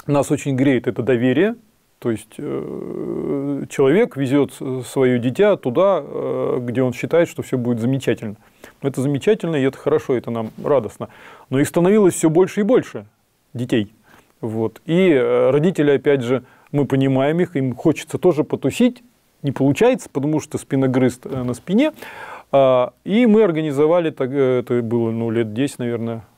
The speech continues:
назад, одиннадцать, мы организовали сначала так называемую детскую комнату. Мы там игрушки, там, э, D V D, мультики,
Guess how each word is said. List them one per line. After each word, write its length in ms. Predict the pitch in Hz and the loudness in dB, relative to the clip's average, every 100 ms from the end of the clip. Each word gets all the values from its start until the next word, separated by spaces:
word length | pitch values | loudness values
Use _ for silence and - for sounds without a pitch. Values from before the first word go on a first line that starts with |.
| _ _ | _ _
назад, 420 | 123 120 160 160 | -10 -2 0 0
одиннадцать, 440 | 123 139 139 - - | -2 -4 -6 -8 -2
мы 120 | 185 | 0
организовали 480 | 190 156 131 165 156 | 2 2 2 2 2
сначала 440 | - - 147 135 | -4 -2 0 2
так 140 | - 131 | 0 -4
называемую 440 | 113 131 135 123 | 0 0 0 -2
детскую 340 | 117 113 123 | -2 -4 -6
комнату. 400 | 107 120 104 107 _ 185 | -6 -6 -8 -12 _ -4
Мы 120 | 196 | 0
там 260 | 120 101 107 _ - | 0 -2 -8 _ -6
игрушки, 640 | 143 143 240 240 220 - 180 | -2 2 2 2 0 -4 -6
там, 300 | - 139 120 117 117 117 123 | 0 0 0 -4 -6 -8 -8
э, 360 | 123 131 127 123 | -8 -8 -10 -8
D 220 | 117 123 | -4 -2
V 100 | 143 | 0
D, 400 | 143 175 226 208 160 | 0 2 4 4 2
мультики, 720 | 175 202 190 170 147 160 | 2 2 0 -4 -4 -2